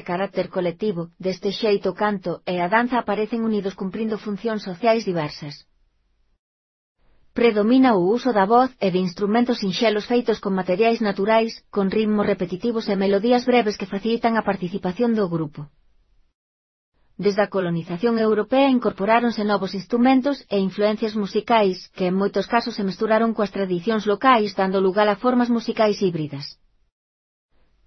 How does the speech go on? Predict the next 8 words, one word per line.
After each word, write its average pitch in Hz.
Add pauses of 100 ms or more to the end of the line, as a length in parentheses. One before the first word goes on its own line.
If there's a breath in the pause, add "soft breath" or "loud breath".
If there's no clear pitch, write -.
(140)
Características 214
da 226
música 262
de 226
Oceanía. 165 (1700)
Pro 220
seu 226
estudo, 254